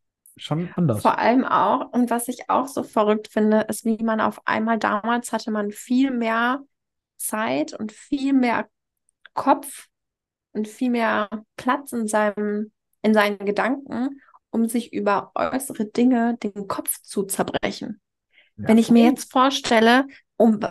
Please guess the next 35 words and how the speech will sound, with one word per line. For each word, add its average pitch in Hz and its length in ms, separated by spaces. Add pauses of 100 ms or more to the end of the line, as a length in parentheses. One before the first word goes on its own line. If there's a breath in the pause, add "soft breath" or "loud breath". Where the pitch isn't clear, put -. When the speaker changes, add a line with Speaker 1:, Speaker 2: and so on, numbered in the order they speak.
(180)
Speaker 2:
über 226 260
was 233 200
ich 277 100
mich 226 140
damals 190 520
aufgeregt - 720
habe, 202 160
über 233 200
was 240 140
ich 214 160
mir 208 120
Gedanken 240 600
gemacht 214 240
habe, 208 120 (240 loud breath)
was 233 180
mich 269 180
damals 262 380
belastet 220 880
hat, 208 160 (220 loud breath)
wo 240 100
ich 226 100
Speaker 1:
Ja. 277 160
Speaker 2:
mir 214 140
einfach 214 220
denke, 214 280 (160)
„Oh, 214 40
Fabienne, 254 640
die 262 160
Probleme 233 580
hätte 285 300
ich - 120
jetzt - 300
gerne - 340
wieder.“ - 440 (360 loud breath)
Speaker 1:
Ja. 220 80